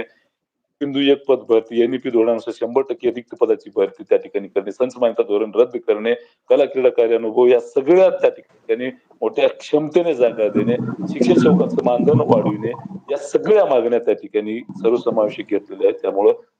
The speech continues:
सगळ्यांना असं विनंती आहे की सगळ्या प्रवर्गाच्या अधिक असलेल्या शंभर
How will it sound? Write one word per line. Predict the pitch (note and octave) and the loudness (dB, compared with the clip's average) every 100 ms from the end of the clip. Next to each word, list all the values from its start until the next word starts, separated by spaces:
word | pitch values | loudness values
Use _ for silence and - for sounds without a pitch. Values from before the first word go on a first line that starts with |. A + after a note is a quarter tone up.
| - | -8
सगळ्यांना | G#2+ D3+ E3+ E3+ | 0 2 2 0
असं | D3 - C3+ | 0 -2 -10
विनंती | A#2 B2 E3 E3 C3 | -8 -2 -2 0 0
आहे | A2+ A2+ | 2 0
की | B2+ | -6
सगळ्या | - A#2+ D3+ | -2 4 4
प्रवर्गाच्या | D3 C3+ B2+ A#2+ B2 A2+ | 4 2 2 0 2 0
अधिक | B2 - C#3 | 0 -6 -4
असलेल्या | A#2 A#2 B2 B2+ - _ _ - | -2 0 2 0 -6 _ _ -4
शंभर | C#3 D#3 F#3+ | -2 2 0